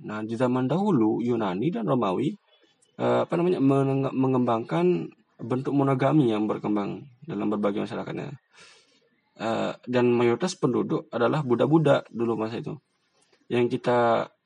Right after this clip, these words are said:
dima-, apa, yang bisa dimanfaatkan secara bebas. Karena itu, apa namanya istilahnya, apa yang dulu diistilahkan secara teoritis sebagai monogami sebenarnya merupakan poligami, apa namanya, tanpa batas gitu.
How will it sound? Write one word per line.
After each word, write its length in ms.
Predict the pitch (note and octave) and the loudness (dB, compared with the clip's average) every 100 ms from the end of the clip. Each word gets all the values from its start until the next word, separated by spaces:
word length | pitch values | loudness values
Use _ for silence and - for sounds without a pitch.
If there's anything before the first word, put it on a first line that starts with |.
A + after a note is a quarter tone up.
| _ | _
dima-, 400 | - A#2+ A#2+ A2+ | -10 -4 -2 -2
apa, 360 | - C3+ F#3+ G3 _ _ _ - _ - | -4 -4 -4 -6 _ _ _ -20 _ -8
yang 160 | B2 | -2
bisa 160 | A#2+ B2 | -2 0
dimanfaatkan 560 | B2+ B2 A#2 - B2+ B2 | 0 -2 -4 -4 -6 -4
secara 240 | B2 A2+ | -2 0
bebas. 560 | G#2+ G#2 G#2 G2+ - - | 0 -2 -2 -6 -10 -8
Karena 400 | A2+ A2+ A2+ G#2+ | -2 0 0 -2
itu, 320 | - D#3+ D#3+ | -2 0 0
apa 160 | C3 | 0
namanya 320 | D#3+ D3+ D#3+ D#3 | 0 2 0 -2
istilahnya, 320 | D#3 E3+ G3+ _ - - - _ _ _ _ _ _ _ _ - | -4 -4 -6 _ -20 -20 -20 _ _ _ _ _ _ _ _ -8
apa 320 | - - F3 | -8 2 4
yang 220 | D#3 C3+ | 6 4
dulu 240 | B2 B2 A#2+ | 2 0 0
diistilahkan 560 | A2+ - A#2 A#2+ A#2 | -2 -6 -8 -6 -8
secara 320 | A#2 A#2+ A2 G#2 | -4 -2 0 0
teoritis 420 | A#2 B2 D#3+ D3+ | 2 2 2 -4
sebagai 400 | - B2 A2+ G#2+ | -6 -2 0 0
monogami 640 | G#2+ G#2+ G#2 G2+ F2+ C#3+ F3 | 0 0 0 0 0 0 -2
sebenarnya 640 | C#3 B2 G2 F2+ D3+ G#3+ - - - - | 0 0 0 -2 -4 -6 -10 -20 -20 -6
merupakan 400 | A#2+ - - F3 E3 | 0 0 0 -2 0
poligami, 800 | E3 B2+ G#2+ G#2 C3 F#3 F3+ - _ D3+ | 2 4 4 2 2 2 0 -8 _ -8
apa 200 | D3 D3+ | -2 0
namanya, 200 | D3+ D#3 | 0 0
tanpa 240 | D#3 E3 | 2 4
batas 320 | E3 F3 C3+ C3+ | 4 2 -4 0
gitu. 320 | A#2 G#2 | 0 0